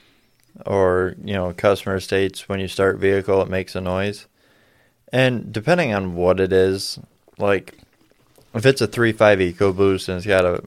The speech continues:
rattle on startup or whatever, all right, that's fine. But, like, I used to get 'em and it's like,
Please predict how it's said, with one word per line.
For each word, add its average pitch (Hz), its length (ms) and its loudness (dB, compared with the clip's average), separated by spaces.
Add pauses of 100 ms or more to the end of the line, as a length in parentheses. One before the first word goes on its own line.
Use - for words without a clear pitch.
rattle 95 340 4
on 98 200 0
startup 98 360 2
or 104 160 0
whatever, 101 320 0 (880)
all 120 60 0
right, 101 160 2
that's 95 180 -4
fine. 90 300 -6 (1120)
But, 117 140 8
like, 113 260 4 (160)
I 113 100 0
used 131 280 0
to 117 80 -4
get 123 180 2
'em 107 180 2
and 98 140 -2
it's - 160 -8
like, 95 320 -2